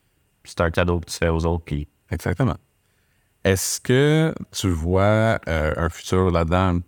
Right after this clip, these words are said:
Speaker 2: à, par après, tu sais, comme après le secondaire?
Speaker 1: Non, pour l'instant, non. Moi, j'ai, euh, je me sens policier. Ça, ça m'en fait complètement pas.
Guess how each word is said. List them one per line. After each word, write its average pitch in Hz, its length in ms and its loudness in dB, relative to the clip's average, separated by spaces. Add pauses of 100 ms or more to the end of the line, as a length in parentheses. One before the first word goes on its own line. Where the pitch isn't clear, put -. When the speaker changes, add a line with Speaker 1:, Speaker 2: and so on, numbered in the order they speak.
Speaker 2:
à, 73 100 -4
par 76 240 -4
après, 73 240 -4
tu 98 60 -8
sais, 101 80 -6
comme 87 120 0
après 80 240 -2
le 98 60 0
secondaire? 90 460 0
Speaker 1:
Non, 98 500 0
pour 98 140 0
l'instant, 104 340 0
non. 120 280 0
Moi, 95 180 0
j'ai, 87 240 0
euh, 80 300 -2 (140)
je 90 140 -2
me 85 60 0
sens 85 140 -2
policier. 80 380 -4 (120)
Ça, 82 240 -2
ça 95 100 -2
m'en 92 80 2
fait 92 120 -2
complètement 95 340 0
pas. - 100 -8